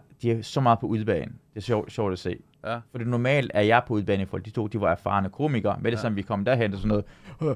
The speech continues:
Speaker 1: skal ud og skyde." Sådan, "Åh," de var sådan bange for at give vejret, sådan noget, "Åh, slap af," og,
Speaker 2: <laughs>
Speaker 1: og alting var sådan helt vildt spændende for <laughs> Altså, det sidder i ryggraden for mig, sådan,
Speaker 2: Ja, ja, ja.
Speaker 1: det, sådan, det er helt normalt for mig.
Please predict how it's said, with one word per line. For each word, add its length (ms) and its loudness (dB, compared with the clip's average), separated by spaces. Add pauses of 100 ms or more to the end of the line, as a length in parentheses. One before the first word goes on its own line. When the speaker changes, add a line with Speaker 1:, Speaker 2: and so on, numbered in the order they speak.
Speaker 1:
skal 140 0
ud 60 8
og 60 6
skyde." 380 4
Sådan, 160 -4 (100)
"Åh," 180 4
de 60 4
var 60 0
sådan 140 2
bange 220 6
for 100 0
at 60 0
give 120 0
vejret, 280 2
sådan 120 -6
noget, 580 -8
"Åh, 60 -8
slap 300 0
af," 200 6
og, 220 2
Speaker 2:
<laughs> 280 2
Speaker 1:
og 120 6
alting 240 4
var 60 -2
sådan 140 2
helt 200 2
vildt 140 0
spændende 340 4
for 160 2
<laughs> 60 2 (1200)
Altså, 180 -4
det 140 2
sidder 220 4
i 80 6
ryggraden 480 2
for 80 -6
mig, 240 -2
sådan, 180 0 (180)
Speaker 2:
Ja, 60 -2
ja, 80 -4
ja. 60 -8
Speaker 1:
det, 160 -10
sådan, 160 -8
det 80 -4
er 60 -2
helt 220 0
normalt 300 -4
for 80 -10
mig. 140 -6